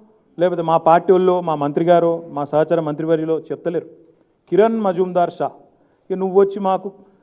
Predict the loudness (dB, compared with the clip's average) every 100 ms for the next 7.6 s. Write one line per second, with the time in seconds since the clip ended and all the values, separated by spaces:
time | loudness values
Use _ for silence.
0 | _ -10 -6 0 0 0 -4 -8 -10 -8
1 | -6 -4 -2 -4 -6 -4 -2 0 0 0
2 | -4 -8 -10 -6 0 2 2 0 -2 -4
3 | -4 -6 -8 -12 -16 -16 _ _ -6 -2
4 | 0 2 2 2 0 -4 -4 0 0 0
5 | -2 -6 -8 -8 -6 -4 -2 -4 -4 -10
6 | -12 -18 _ _ _ _ _ _ _ _
7 | -16 2 6 6 4